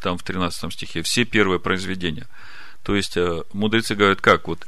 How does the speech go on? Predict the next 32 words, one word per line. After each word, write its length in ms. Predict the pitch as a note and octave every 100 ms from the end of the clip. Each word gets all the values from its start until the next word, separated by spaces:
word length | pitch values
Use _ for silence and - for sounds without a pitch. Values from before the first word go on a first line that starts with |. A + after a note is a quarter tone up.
| - - - -
э, 180 | - E2+
что-то 380 | - - A2 F#2+
растет, 420 | G#2 - C#3+ C3
да, 200 | A2 C3 - - - - - -
и 440 | F2+ F2+ F2+ F2 F2 - F2
хозяин 400 | - F#2 G#2+ G2
смотрит, 440 | - B2 A#2+ G2
это 300 | - G2+ G#2
первым 380 | G2+ A#2+ G#2+ F2+
начинает 480 | F2 - E2+ D#2 D#2
вырастать. 520 | D#2+ D2+ - - -
И 80 | F#2+
он 180 | G2+ G2+
там, 280 | F#2+ G2 -
э, 160 | F#2+ E2+
ставит, 520 | - - F#2 D#2+ -
э, 180 | - F2+
колышек, 460 | - D3 D3+ - F#2+
да, 220 | G2+ G#2 - - - - -
и 100 | -
говорит, 380 | G#2 G2 F2+ -
«Вот 160 | F2+
это 200 | D3 C#3+
вот, 260 | G#2+ G2+ -
э, 300 | - F#2+ E2
самое 400 | G2 - A2 G2
лучшее, 400 | G2 C3+ - F2+
первое, 420 | - A2 G2 D#2
да, 140 | D2+ F2+
вот 220 | G2 -
это 180 | - F2+
вот 320 | F2+ A2+ -